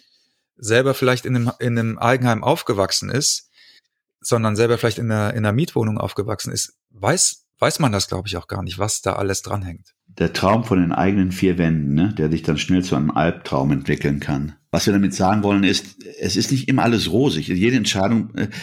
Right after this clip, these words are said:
Speaker 2: ist ja Yin, Yin und Yang. Bringt was Gutes, aber auch was Schlechtes. Das Schlechte, ne, das wird immer gerne ausgeblendet und
Speaker 1: Mhm.
Speaker 2: sieht nur das Gute,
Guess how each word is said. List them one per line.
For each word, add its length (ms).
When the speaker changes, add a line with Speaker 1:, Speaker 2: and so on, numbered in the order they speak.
Speaker 2:
ist 100
ja 80
Yin, 520
Yin 180
und 100
Yang. 500
Bringt 160
was 140
Gutes, 520
aber 240
auch 140
was 120
Schlechtes. 720
Das 120
Schlechte, 460
ne, 140
das 180
wird 100
immer 140
gerne 360
ausgeblendet 760
und 60
Speaker 1:
Mhm. 60
Speaker 2:
sieht 160
nur 120
das 160
Gute, 480